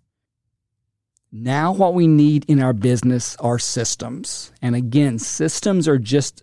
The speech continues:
the way that we do business. And like Michael Gerber in his book, The E-Myth, you hire the people who manage the systems and the systems run the business.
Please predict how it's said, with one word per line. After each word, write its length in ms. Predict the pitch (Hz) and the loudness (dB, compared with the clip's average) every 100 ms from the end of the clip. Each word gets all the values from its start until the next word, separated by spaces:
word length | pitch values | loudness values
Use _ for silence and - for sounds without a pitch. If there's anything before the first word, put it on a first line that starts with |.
| _ | _
the 160 | 123 120 | -2 0
way 380 | 113 123 127 | 2 2 2
that 200 | 120 113 | 2 0
we 120 | 117 113 | -2 0
do 180 | 120 | 0
business. 640 | 98 104 - - - - - _ _ _ _ _ | 0 -4 -6 -14 -20 -20 -20 _ _ _ _ _
And 100 | 101 | -6
like 280 | 110 131 156 | -2 -2 0
Michael 420 | 160 156 160 175 | 2 2 2 2
Gerber 440 | 143 139 143 131 135 | 2 2 2 2 2
in 140 | 131 | 2
his 160 | 120 104 | 2 2
book, 240 | 123 - | -2 -2
The 180 | 117 131 | -2 2
E-Myth, 560 | 147 131 110 117 127 _ - | 4 4 2 -4 -10 _ -18
you 180 | 120 | -14
hire 540 | 104 - 123 143 165 175 | -12 -6 -2 0 0 0
the 120 | - | -2
people 520 | - - 143 123 135 | -4 0 0 2 0
who 160 | 123 113 | 2 2
manage 720 | 107 117 123 147 156 180 - _ _ _ | 2 2 2 2 0 -4 -12 _ _ _
the 80 | 139 | -6
systems 720 | - - 135 - 131 127 117 | -4 0 -2 0 2 2 2
and 120 | 113 | 0
the 60 | 107 | -2
systems 720 | - - 131 - 135 127 110 | -4 -2 -2 2 2 4 2
run 380 | 107 120 120 117 | -2 -2 0 0
the 80 | 117 | -2
business. 720 | 107 107 - 107 - - | -2 -4 -4 -12 -16 -18